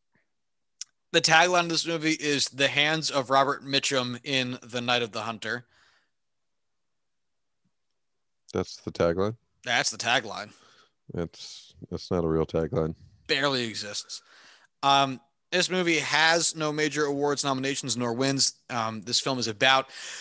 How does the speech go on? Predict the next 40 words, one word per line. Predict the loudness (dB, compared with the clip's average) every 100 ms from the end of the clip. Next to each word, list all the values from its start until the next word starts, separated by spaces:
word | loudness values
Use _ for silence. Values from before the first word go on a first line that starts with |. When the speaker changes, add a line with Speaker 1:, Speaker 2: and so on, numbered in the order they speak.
| -16 -20 _
Speaker 1:
a | 2
religious | 6 6 6 6 4
fanatic | 2 0 2 4 6 4 2
who | 0
marries | 2 4 6
a | 4
gullible | 6 6 8 8 6 6
widow | 8 10 8 6
whose | 2 4 4
young | 4 4
children | 4 4 4 2
are | 2
reluctant | 2 4 4 4 -4
to | 0
tell | 0 2
him | 2 0 0
where | 2 2
their | 2 2 2
real | 0 4 6 8
daddy | 6 4 2 -2
hid | -2 2 2 2
the | -4 -6
ten | -2 -2 0
thousand | 4 4 4 2
dollars | 4 6 4 2 -2
he'd | -4 0
stolen | 0 0 0 -2 -2 -8 _
in | -4 -2
a |
robbery. | 4 6 6 2 -4 -6 -12 -20 _ _ -6
Um, | -4 -4 -6
this | -8 -6
was | -6 -8 -10 -6
my | 0 2
pick, | 2 -4 -4
so | -6 -8 -6
I'll | 0 2 0
get | -2
started. | 0 2 2 2 -2 -10 -20 -20 _ _ -2
Um, | 0 0